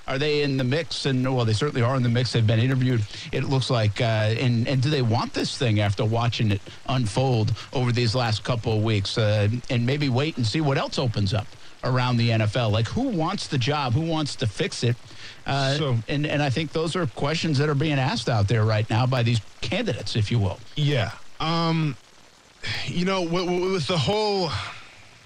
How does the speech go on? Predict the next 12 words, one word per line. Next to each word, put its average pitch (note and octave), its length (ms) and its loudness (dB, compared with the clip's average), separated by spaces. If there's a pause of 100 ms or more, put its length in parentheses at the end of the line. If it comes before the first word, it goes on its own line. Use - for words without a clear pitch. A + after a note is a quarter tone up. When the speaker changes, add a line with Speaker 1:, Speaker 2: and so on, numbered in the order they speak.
(920)
Speaker 2:
here's B3 220 -2
what B3+ 100 0
I G#3 60 0
think G3+ 180 0
about F3 160 0
the D3+ 60 2
whole D#3+ 100 0
coach C3+ 240 0
situation A2 520 2
right F#2+ 160 0
now. G2 240 -4 (160)
And, C#3 480 2